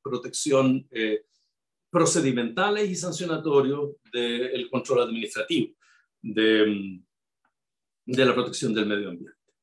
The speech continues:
¿Qué falta? Lo primero que falta, que es una obviedad, es que el nuevo, el, el nuevo artículo cincuenta y ocho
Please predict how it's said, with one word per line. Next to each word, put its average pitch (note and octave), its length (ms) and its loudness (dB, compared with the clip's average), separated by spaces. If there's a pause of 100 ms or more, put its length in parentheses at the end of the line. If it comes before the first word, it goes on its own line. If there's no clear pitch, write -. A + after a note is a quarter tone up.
(1900)
¿Qué C#4 140 2
falta? - 480 0 (1120)
Lo D3+ 220 0
primero A#3 320 6
que - 80 0
falta, F#3+ 560 -6
que E3 100 -8
es D#3+ 100 -4
una C#3+ 200 -2
obviedad, A2+ 520 0 (640)
es C#3 200 0
que D#3+ 400 4
el C3+ 260 4
nuevo, G#3 680 4
el, C3 240 -6
el C#3 120 2
nuevo F3+ 220 4
artículo G#3 420 -2
cincuenta D#3+ 540 -4
y - 60 -10
ocho G3+ 420 -6